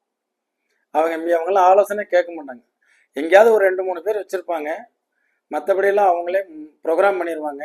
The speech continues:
இன்டெப்தா ஆராய்ச்சி பண்ணிருவாங்க. அவங்க ஒரு பொருளை வாங்குறதுக்கோ, ஒரு முடிவு எடுக்கிறதுக்கோ,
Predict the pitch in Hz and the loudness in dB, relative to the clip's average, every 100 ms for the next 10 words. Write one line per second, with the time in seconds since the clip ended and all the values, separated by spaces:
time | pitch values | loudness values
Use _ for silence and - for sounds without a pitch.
0 | 180 160 202 214 220 - 220 180 180 185 | -12 -10 -6 -2 -2 2 4 4 4 0
1 | 180 160 147 147 139 175 - _ _ _ | -4 -12 -8 -8 -8 -12 -14 _ _ _
2 | _ 160 165 156 143 170 202 196 170 185 | _ -6 -4 -4 -2 0 4 4 2 0
3 | 185 165 - 202 180 160 180 202 165 180 | -2 -4 -2 -4 -4 -4 -2 0 -2 -4
4 | 185 165 151 175 | -2 -2 -2 -4